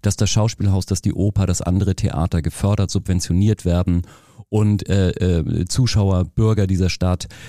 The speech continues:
äh, für relativ schmales Entgelt sich eine Karte kaufen können. Das ist super.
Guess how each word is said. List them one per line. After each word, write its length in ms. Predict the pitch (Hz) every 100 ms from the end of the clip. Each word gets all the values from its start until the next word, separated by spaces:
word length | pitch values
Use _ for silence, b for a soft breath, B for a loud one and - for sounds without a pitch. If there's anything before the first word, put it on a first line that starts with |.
| 107
äh, 200 | - 92
für 380 | - 101 87 78
relativ 380 | 107 107 107 98
schmales 420 | - 92 95 85
Entgelt 480 | 90 92 92 92 90
sich 140 | 95
eine 140 | 92 -
Karte 300 | 85 82 78
kaufen 360 | - - 69
können. 260 | - 80 -
Das 180 | 104 113
ist 120 | -
super. 320 | 110 82